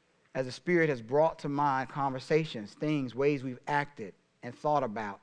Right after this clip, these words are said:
and are probably maybe even currently thinking about other believers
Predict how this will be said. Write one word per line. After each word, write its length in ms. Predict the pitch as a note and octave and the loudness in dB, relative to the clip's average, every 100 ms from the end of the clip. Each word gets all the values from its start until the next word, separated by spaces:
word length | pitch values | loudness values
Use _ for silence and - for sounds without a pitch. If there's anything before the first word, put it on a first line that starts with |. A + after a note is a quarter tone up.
| C3 | -8
and 100 | C3 | -8
are 40 | |
probably 500 | - - E3 E3 D#3 | -4 4 6 6 4
maybe 320 | D3+ D#3+ D#3 | 2 0 0
even 180 | E3 E3 | -2 -2
currently 460 | D#3+ - G#3 D#3+ C3 | -4 -2 0 0 -2
thinking 260 | C3+ B2 | -6 -6
about 320 | A2+ A#2 A2 - - _ _ - | -4 -4 -4 -8 -20 _ _ -4
other 200 | C#3 C#3+ | -2 0
believers 680 | C#3+ C#3+ B2+ G2+ F2 - | 0 -2 -2 -6 -12 -18